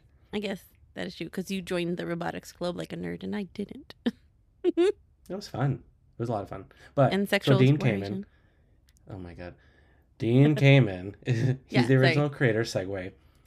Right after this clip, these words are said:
Speaker 2: But he sold the company,
Speaker 1: Mm-hmm.
Speaker 2: uh, and to a new guy named Jimmy Heselden. I'm probably pronouncing that wrong, and I'm sorry.
Speaker 1: Mm.
Speaker 2: But,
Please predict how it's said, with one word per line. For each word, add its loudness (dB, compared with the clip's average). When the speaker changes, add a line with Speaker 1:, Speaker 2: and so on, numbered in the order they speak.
Speaker 2:
But 2
he 4
sold 2
the -2
company, -6
Speaker 1:
Mm-hmm. -4
Speaker 2:
uh, -12
and -6
to 0
a -2
new -2
guy -8
named -10
Jimmy 0
Heselden. -4
I'm -6
probably -6
pronouncing -8
that -8
wrong, -10
and -10
I'm -12
sorry. -14
Speaker 1:
Mm. -8
Speaker 2:
But, -4